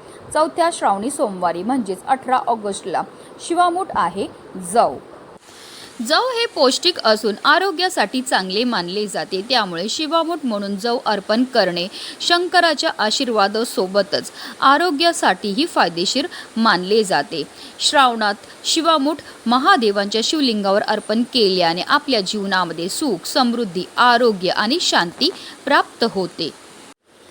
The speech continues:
श्रावणातील सोमवारचे व्रत केल्याने वर्षभरातील सोमवारचे व्रत केल्याचे फळ मिळते.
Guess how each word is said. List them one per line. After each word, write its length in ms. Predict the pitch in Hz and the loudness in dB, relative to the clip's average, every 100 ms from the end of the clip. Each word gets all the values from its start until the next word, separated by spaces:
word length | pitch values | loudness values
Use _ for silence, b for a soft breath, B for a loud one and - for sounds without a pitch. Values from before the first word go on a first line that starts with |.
| B - | B -12
श्रावणातील 760 | - 349 403 494 494 466 466 480 B B | 0 4 4 4 -2 2 2 2 B B
सोमवारचे 640 | - 320 302 254 196 196 233 | 0 2 4 6 4 4 2
व्रत 240 | 226 233 - | 2 0 0
केल्याने 540 | 277 202 190 175 170 196 | 2 4 4 2 2 0
वर्षभरातील 800 | 370 440 440 247 214 185 185 196 | 0 2 0 2 2 0 -4 -4
सोमवारचे 720 | - 285 214 202 185 190 196 | 0 0 2 0 0 -2 -4
व्रत 200 | 202 339 - | 0 0 2
केल्याचे 460 | 269 190 160 165 349 | 2 4 2 0 -6
फळ 260 | - 196 262 | 0 2 2
मिळते. 480 | 202 156 - 143 | 2 -2 -4 -4